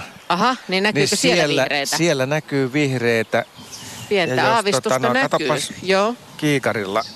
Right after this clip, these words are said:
Speaker 2: kiikarilla tätä reunimmaista koivua, niin näkyykö siellä ihan o-, oksan kärjissä? Onko se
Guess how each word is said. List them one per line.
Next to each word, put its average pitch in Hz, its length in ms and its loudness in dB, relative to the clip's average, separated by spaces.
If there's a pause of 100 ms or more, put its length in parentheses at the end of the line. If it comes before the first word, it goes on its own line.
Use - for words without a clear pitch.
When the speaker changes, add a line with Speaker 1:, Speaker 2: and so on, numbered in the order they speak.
(320)
Speaker 2:
kiikarilla 131 580 0
tätä 123 280 -2
reunimmaista 123 680 0
koivua, 110 600 0
niin 104 200 -4
näkyykö 123 360 -2
siellä 110 280 0
ihan 110 320 0
o-, 107 80 -2 (500)
oksan 117 440 0
kärjissä? 110 680 0 (640)
Onko 127 220 0
se 120 160 0